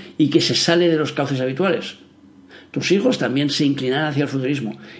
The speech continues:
y te bombardearán seguramente de preguntas que superan su edad y que te descolocarán más de una vez. Lo moderno y lo vanguardista aportará suerte a tu vida. ¿Qué servicios te estresan?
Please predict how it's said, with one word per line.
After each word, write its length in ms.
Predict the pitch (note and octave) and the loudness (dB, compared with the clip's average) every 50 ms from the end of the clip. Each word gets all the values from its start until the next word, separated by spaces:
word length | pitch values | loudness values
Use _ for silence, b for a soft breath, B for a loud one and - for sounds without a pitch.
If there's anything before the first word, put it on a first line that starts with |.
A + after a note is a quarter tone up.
| B B | B B
y 100 | C#3 C#3 | 2 2
te 140 | C#3 D#3+ | 4 2
bombardearán 640 | C#3 D3 C#3 C3+ C#3 C3 C3 C3 B2+ B2 D3 E3+ E3+ | 2 2 2 0 0 0 0 0 0 2 2 2 2
seguramente 520 | E3+ - E3+ E3+ E3+ E3+ E3+ E3 D3+ F3 | 4 4 4 4 6 6 4 4 4 4
de 100 | E3+ D#3+ | 4 4
preguntas 540 | - C#3 C#3 C#3+ E3+ E3+ E3+ E3+ F3 E3 E3+ B B B B B | 4 2 0 2 2 2 4 2 2 0 0 B B B B B
que 100 | - D#3 | -2 0
superan 380 | C#3 - C#3 - D3+ D3 D3+ D3 | 0 0 0 0 0 0 0 0
su 120 | C#3 C#3+ | -2 -2
edad 360 | C#3+ C#3+ C#3 A2+ - - - - - - _ _ _ _ - | 0 0 0 -2 -4 -8 -14 -20 -20 -20 _ _ _ _ -2
y 120 | C#3+ C3 | 0 0
que 120 | C3 B2 | 0 0
te 100 | - B2+ | -2 0
descolocarán 640 | A#2+ A#2+ - - C3 A#2 G#2+ G#2 A2 A#2+ C3 D3 C#3 A#2+ | -2 -2 0 0 0 0 0 0 0 0 0 0 2 0
más 160 | A#2+ A#2 B2+ | 0 0 0
de 60 | C3 | 0
una 100 | A#2 A#2+ | 0 0
vez. 260 | B2 A#2+ G#2+ - - - - _ _ _ _ _ _ _ _ _ B B B B B | -2 -2 -4 -6 -12 -16 -20 _ _ _ _ _ _ _ _ _ B B B B B
Lo 220 | C3+ C3+ B2+ A#2 | 0 0 2 2
moderno 440 | A#2 A#2 C3+ D#3+ F#3 G3 E3+ D3 D3 | 2 2 4 4 4 4 4 2 2
y 40 | B2+ | 0
lo 100 | A#2 A2 | 0 0
vanguardista 920 | A2 A2+ A#2+ A#2 A2+ B2 C#3 E3+ E3+ E3+ - G3+ G3+ G3 - - - - - | 0 0 0 0 0 2 2 2 2 2 0 -2 -2 -2 -4 -10 -16 -12 -10
aportará 520 | - A#2+ - - B2+ - - D#3 D3+ C#3+ | -8 -6 -4 -2 -4 -2 -4 -4 -4 -2
suerte 380 | C3+ - - D3 D3 C3+ C3+ C#3+ | -2 -2 0 0 0 0 0 -2
a 60 | C3 | -4
tu 100 | - A#2 | -2 -2
vida. 220 | A2+ A2 G#2 - - - - - - _ _ _ _ _ _ _ - - b b b b b b b b b b | 0 0 -2 -2 -6 -12 -20 -20 -20 _ _ _ _ _ _ _ -20 -20 b b b b b b b b b b
¿Qué 120 | - G3+ | 0 2
servicios 480 | F#3+ - A3+ F#3+ F#3 E3+ C#3+ E3+ D#3+ - | 4 4 4 4 4 4 4 2 2 0
te 60 | C#3 | -2
estresan? 460 | B2+ - - A#2 G#2+ - - E2+ - | -4 -2 -4 -4 -4 -6 -8 -10 -12